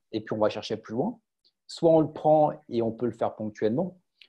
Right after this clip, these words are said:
ou alors on se dit, non, c'est pas pour moi, c'est trop fort. Donc, je pense qu'il va y avoir différentes, euh,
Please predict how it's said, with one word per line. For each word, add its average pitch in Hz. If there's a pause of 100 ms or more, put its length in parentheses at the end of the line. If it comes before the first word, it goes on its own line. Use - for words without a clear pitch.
(140)
ou 127
alors 143
on 135
se 110
dit, 127
non, 135
c'est -
pas 110
pour 107
moi, 127
c'est 113
trop -
fort. - (240)
Donc, 117
je -
pense 165
qu'il 139
va 131
y 131
avoir 127
différentes, 139
euh, 107